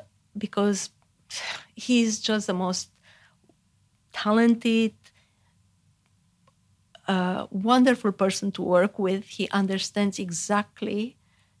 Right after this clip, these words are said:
and very fast, um, both the sensibility of the work of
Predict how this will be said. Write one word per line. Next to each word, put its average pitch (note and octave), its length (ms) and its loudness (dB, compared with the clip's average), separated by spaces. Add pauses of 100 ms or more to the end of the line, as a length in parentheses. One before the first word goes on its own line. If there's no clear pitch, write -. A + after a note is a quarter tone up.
and F#3+ 200 2
very G#3 320 2
fast, - 640 -6 (640)
um, G3 540 0 (200)
both A#3 260 4
the B3+ 120 2
sensibility G#3 840 -2
of F#3+ 160 -6
the G3 80 0
work A#2 640 -2 (480)
of - 480 0